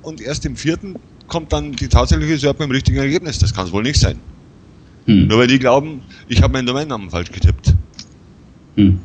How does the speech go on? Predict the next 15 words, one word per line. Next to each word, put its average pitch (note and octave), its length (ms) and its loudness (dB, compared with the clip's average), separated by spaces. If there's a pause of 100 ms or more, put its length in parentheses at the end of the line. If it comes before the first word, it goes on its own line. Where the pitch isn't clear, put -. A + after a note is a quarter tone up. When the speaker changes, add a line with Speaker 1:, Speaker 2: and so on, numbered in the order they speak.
(540)
Speaker 1:
Rein F#2+ 200 -6
als B2 160 -4
Beispiel. B2+ 340 -6 (880)
Speaker 2:
Naja, G#2+ 380 4
klar. G#2 240 0 (320)
Ach C#3+ 100 4
so, G3+ 240 6
dein C3+ 180 6
Domainname. C3 480 4
Du G2+ 80 2
meinst A#2+ 160 0
jetzt C3 120 -4
Friday A#2+ 240 0
Night, B2+ 240 0
oder? F#2 160 -4